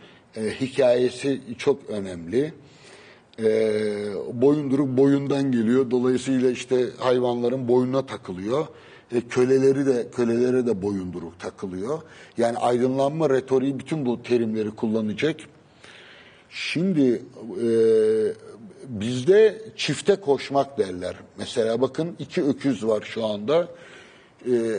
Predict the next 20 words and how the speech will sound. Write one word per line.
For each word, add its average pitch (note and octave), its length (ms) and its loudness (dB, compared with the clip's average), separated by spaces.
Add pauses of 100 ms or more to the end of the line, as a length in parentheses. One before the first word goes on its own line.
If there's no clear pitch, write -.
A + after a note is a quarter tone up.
ekranda. A#2+ 800 0 (640)
E, A#2+ 340 2
çifte - 420 0
koşmak, D#3+ 600 -4
mesela C#3 640 2 (640)
çiftlik D#3 460 -4
sahibi A#2+ 480 0
olmak, G#2+ 440 -2 (200)
çiftlik B2+ 420 -4
oradan A2+ 420 0
gelir. F#2 380 -4 (360)
Çiftleşmek D3+ 1000 -2 (120)
oradan A2+ 560 0
gelir. D2+ 380 -10 (380)
Cuft, - 380 -4 (440)
Fra-, B2+ 460 0
e, A#2 40 0
Farsçası B2+ 720 -4
cufttan A#2+ 520 -4
gelir. - 420 -14